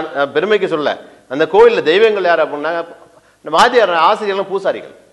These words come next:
உங்களை பூஜிக்கிற பூசாரிகள். இந்த தெய்வங்களாகிய நீங்கள் என்ன பண்ணணும்? உங்களை, உங்கள்கிட்ட அந்த சக்தி இருக்கணும். என்ன சக்தி இருக்கணும் உங்களுக்கு? அதாவது நீங்க வந்து தன்னிறைவு பண்ணணும்.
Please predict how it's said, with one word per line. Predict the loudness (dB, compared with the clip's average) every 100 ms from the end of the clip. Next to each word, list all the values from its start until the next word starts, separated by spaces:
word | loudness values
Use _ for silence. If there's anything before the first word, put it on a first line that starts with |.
| _ -16
உங்களை | -12 -10
பூஜிக்கிற | -10 -10 -14 -16
பூசாரிகள். | -16 -16 -18 _ _ _ _ _
இந்த | -8 -2
தெய்வங்களாகிய | 2 2 2 4 2 2 -2 0
நீங்கள் | 0 0 0
என்ன | -2 -4
பண்ணணும்? | -4 -4
உங்களை, | -4 -4
உங்கள்கிட்ட | -6 -6 -6
அந்த | -6 -6
சக்தி | -6 -6
இருக்கணும். | -8 -8 -6
என்ன | -6
சக்தி | -6 -10
இருக்கணும் | -12 -10
உங்களுக்கு? | -10 -10 -10 -12 -16 _ _ _ -6 2
அதாவது | 2 2 0
நீங்க | -2 -2 -2 -4
வந்து | -4 -8 -10 -4
தன்னிறைவு | 0 2 2 0
பண்ணணும். | -6 -12